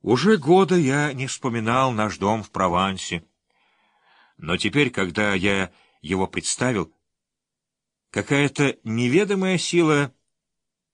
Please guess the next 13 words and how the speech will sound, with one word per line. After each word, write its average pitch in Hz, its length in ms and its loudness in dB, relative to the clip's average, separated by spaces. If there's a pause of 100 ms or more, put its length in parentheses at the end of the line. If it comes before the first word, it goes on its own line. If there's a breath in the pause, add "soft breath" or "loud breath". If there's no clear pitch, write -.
(140)
превратила 143 600 0
мою 139 260 0
постель 139 640 -2 (960 soft breath)
в 80 180 -6
наше 175 380 2
ложе 143 460 2
в - 100 -14
Провансе. 87 760 -4 (1600 loud breath)
И 101 100 2
возле 123 300 2
меня 139 340 0 (560 soft breath)
спокойно 185 600 -2
спала 101 540 -4